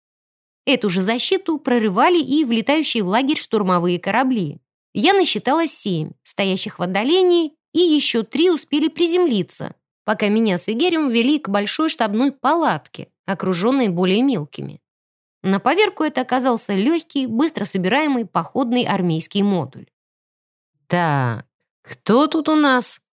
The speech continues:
Сидящий за столом и, тем не менее, заметно возвышавшийся над ним худощавый офицер в фиолетовой форме С К Р,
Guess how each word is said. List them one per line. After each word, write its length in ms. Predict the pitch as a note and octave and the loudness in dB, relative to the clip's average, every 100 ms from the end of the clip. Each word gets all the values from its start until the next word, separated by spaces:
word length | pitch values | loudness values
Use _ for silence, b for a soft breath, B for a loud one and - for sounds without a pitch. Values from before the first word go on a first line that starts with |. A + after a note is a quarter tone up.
| _ _ _ | _ _ _
Сидящий 540 | - A3 A3+ G4 - A3 | -2 2 2 2 0 0
за 120 | F#3 | 0
столом 540 | - F3 A#3 F4+ D#4 | 2 2 4 4 2
и, 160 | G#3 F3+ | 0 -2
тем 260 | - D4+ | 0 2
не 80 | G3+ | 4
менее, 380 | G3 D4 C4+ G3+ | 4 4 2 2
заметно 560 | F#3 G#3 D#4+ E4 A#3 G#3+ | 0 0 0 -2 -2 0
возвышавшийся 880 | G#3+ A3 C#4 C#4 G3+ - E3 - F#3 | 0 0 0 0 -2 -4 -4 -2 0
над 260 | G3 F#3 | 0 0
ним 240 | G#3 F3 D3+ | -2 -2 -6
худощавый 720 | - G#3 A#3 - G3+ F3+ F3+ | -4 -2 0 0 0 0 -2
офицер 600 | F3 - C4+ F#4 F4+ - | -4 -4 -2 0 -2 -6
в 100 | - | -4
фиолетовой 520 | C#4 D4 A3+ G#3 G3+ | 0 2 0 0 -2
форме 420 | G#3 G3+ F#3+ G3 | 0 2 4 2
С 80 | G3 | 2
К 80 | - | 0
Р, 300 | G3 E3+ | 0 0